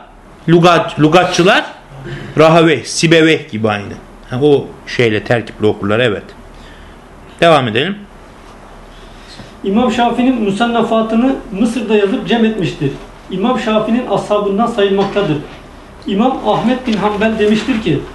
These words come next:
Speaker 2: İbn-i Rahaveyh bizce eimme-i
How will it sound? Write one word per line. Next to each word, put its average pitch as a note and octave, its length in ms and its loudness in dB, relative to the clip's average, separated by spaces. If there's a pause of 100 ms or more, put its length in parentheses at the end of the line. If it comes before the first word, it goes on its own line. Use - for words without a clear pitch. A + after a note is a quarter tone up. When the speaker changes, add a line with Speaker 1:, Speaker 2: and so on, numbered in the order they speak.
(1000)
Speaker 2:
İbn-i A#3 320 2
Rahaveyh G#3+ 440 2 (260)
bizce A3+ 300 2 (140)
eimme-i A3+ 520 2